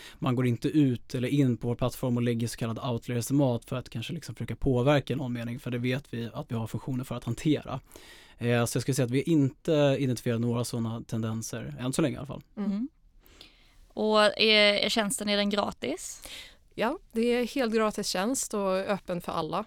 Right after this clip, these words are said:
Speaker 2: Eh, vi vet, eh, att det är folk som är verkligen börsintresserade som kommer till oss, men den är liksom, det är inget vi kollar av. <laughs>
Speaker 3: Nej. Ehm, för jag tänker det, hur, hur tjänar ni era pengar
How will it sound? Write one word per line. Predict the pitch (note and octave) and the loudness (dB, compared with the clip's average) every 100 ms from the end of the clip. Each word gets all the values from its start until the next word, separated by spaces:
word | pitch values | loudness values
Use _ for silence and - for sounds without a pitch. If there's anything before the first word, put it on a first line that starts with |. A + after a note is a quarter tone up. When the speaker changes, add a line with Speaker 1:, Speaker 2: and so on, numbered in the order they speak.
| - - C#4 | -8 -20 -12
Speaker 2:
Eh, | C4 F3 F3 E3+ | -6 -4 -2 -2
vi | E3+ F3 | -2 -2
vet, | F3+ F#3+ A3+ _ - | 0 0 0 _ -6
eh, | F#3+ F#3 F3+ | -2 -2 -4
att | - | -4
det | F#3 E3+ | -2 0
är | E3 E3+ E3+ A#2 - F#3 | -2 -4 -6 -10 -14 -14
folk | - G3 E3+ | -2 -2 0
som | - F3 | -2 -2
är | |
verkligen | E3+ - E3 E3 | -4 -4 -6 -2
börsintresserade | D#3+ - - E3 A#3 A#3 G#3+ | -4 -4 -4 -2 0 -2 -2
som | - | -4
kommer | F3 D3+ C#3+ | -6 -6 -6
till | - D#3+ | -6 -6
oss, | G3 - | -6 -6
men | D3+ | -6
den | D3 - | -6 -6
är | D#3 C#3+ | -8 -8
liksom, | - - F#3+ F#3+ F3+ | -10 -12 -12 -10 -10
det | A#3+ | 0
är | A3 | 4
inget | G#3 F3+ | 4 2
vi | F#3+ | -2
kollar | G#3+ F3+ D#3+ | -2 -2 -2
av. | E3 - - - | -4 -6 -10 -2
<laughs> | B3 G#3 - G#3 | 0 0 -2 2
Speaker 3:
Nej. | G#3+ G#3+ - - - G#3 F#3 F#3+ | 2 2 -4 -12 -12 -8 -8 -2
Ehm, | G#3+ G#3 G3 G3 G3 | 2 4 4 2 2
för | A#3 | 4
jag | |
tänker | A#3 A#3 | 4 4
det, | A3+ G#3 G3+ | 4 4 4
hur, | A3+ A3 G#3+ G#3 | 0 0 0 0
hur | G#3+ A3 | 0 0
tjänar | G#3+ G#3 | 0 0
ni | G3+ G3 F#3+ F#3+ | -2 -2 -2 -4
era | F3+ F3 | -2 -2
pengar | F3 D#4 C#4 - | -2 -4 -6 -6